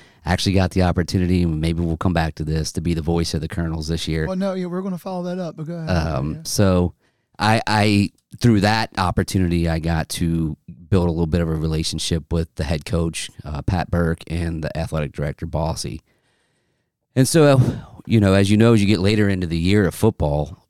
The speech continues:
Speaker 1: and you're practicing at Pioneer Park, there's no lights. So, um, kinda used my card a little bit and, you know, said, "Hey, you know, is there, got any avail-, availability at Dixie for us to come up and get under the lights?" And they just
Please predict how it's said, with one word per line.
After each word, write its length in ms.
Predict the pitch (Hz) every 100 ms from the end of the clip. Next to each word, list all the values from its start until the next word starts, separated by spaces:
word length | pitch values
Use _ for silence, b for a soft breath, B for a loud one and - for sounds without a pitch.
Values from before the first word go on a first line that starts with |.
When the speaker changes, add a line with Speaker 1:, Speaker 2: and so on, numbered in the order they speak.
| _ -
Speaker 1:
and 140 | 85
you're 120 | 87
practicing 340 | 90 87 - 87
at 60 |
Pioneer 320 | - 85 78 71
Park, 320 | - 82 76
there's 160 | 78
no 100 | 82
lights. 500 | 76 82 - - - -
So, 500 | - - 78 78 76 - _ _ _ _
um, 360 | 73 76 67 69
kinda 240 | - 101 98
used 240 | 98 113
my 80 | 113
card 360 | - 107 92 80
a 40 |
little 180 | 80 82
bit 320 | 80 90 113 _
and, 320 | 80 78 78 78
you 120 | 78 82
know, 160 | 78
said, 200 | - 82
"Hey, 200 | 85 92
you 160 | 78 78
know, 100 | 78
is 100 | 78
there, 180 | 82 67 _ _
got 80 | 80
any 240 | 80 80 78
avail-, 320 | 73 80 -
availability 600 | 82 78 76 80 80 80
at 100 | 78
Dixie 300 | 85 87 80
for 240 | - 78 73
us 80 | -
to 80 |
come 160 | 78 80
up 140 | 73
and 80 | 76
get 100 | 78
under 200 | 78 80
the 100 | 80
lights?" 380 | 80 82 80 -
And 180 | 80 82 _ _ _ _ _ _ -
they 200 | 87 90
just 300 | 90 85 -